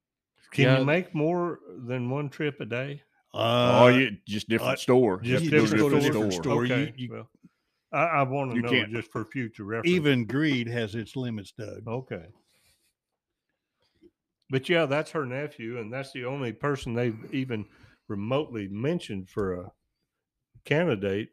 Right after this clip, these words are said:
Speaker 1: for twenty twenty-four.
Speaker 3: Horse
Speaker 1: Really?
Speaker 3: face.
Speaker 1: That's the best you
Speaker 4: Don't
Speaker 1: can
Speaker 4: forget
Speaker 1: do?
Speaker 4: about little O C A or O-, O A C.
Speaker 3: O A C, yeah.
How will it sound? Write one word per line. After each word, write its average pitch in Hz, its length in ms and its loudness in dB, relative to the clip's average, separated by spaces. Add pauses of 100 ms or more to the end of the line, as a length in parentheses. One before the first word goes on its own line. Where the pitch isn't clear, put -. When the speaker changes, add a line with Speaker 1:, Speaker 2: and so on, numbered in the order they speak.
(100)
Speaker 1:
for 107 160 -10
twenty 110 340 -6
twenty-four. 107 680 -6 (100)
Speaker 3:
Horse 110 240 0
Speaker 1:
Really? 139 140 2
Speaker 3:
face. 139 380 4 (520)
Speaker 1:
That's 127 220 -6
the 143 80 -4
best 156 120 10
you 175 80 8
Speaker 4:
Don't 175 260 10
Speaker 1:
can 131 80 -8
Speaker 4:
forget 165 180 6
Speaker 1:
do? 165 60 10
Speaker 4:
about 151 240 8
little 139 200 6
O 139 120 4
C 135 380 0
A 120 320 2
or 107 200 0
O-, 107 180 -4 (180)
O 127 260 4
A - 20 4
C. 135 40 4
Speaker 3:
O 131 40 4
A 131 160 4
C, 131 460 2
yeah. 117 240 -2